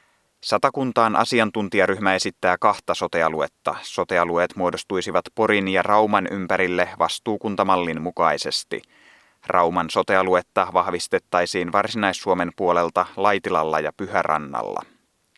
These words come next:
Nuori mies hurjasteli henkilöautollaan Kankaanpään keskustassa maanantai-iltana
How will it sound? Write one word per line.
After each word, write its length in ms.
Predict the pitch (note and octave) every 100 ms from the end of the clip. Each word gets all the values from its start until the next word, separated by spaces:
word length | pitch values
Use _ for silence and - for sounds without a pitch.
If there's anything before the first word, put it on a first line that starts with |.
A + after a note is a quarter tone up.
| _ _ _ _ _ _ _ _ _ _ _ _ _ -
Nuori 220 | A2 A#2+
mies 260 | C3+ B2+ -
hurjasteli 480 | C3 A#2+ - B2 C#3
henkilöautollaan 720 | C3+ A#2+ A2 G#2+ G#2+ G#2+ G#2
Kankaanpään 560 | A#2+ A#2 A2+ G2 G#2 G2+
keskustassa 580 | B2 - G#2 - G2 G2+
maanantai-iltana 840 | G2 G2+ G2 G2+ F#2+ F#2+ G2 F#2+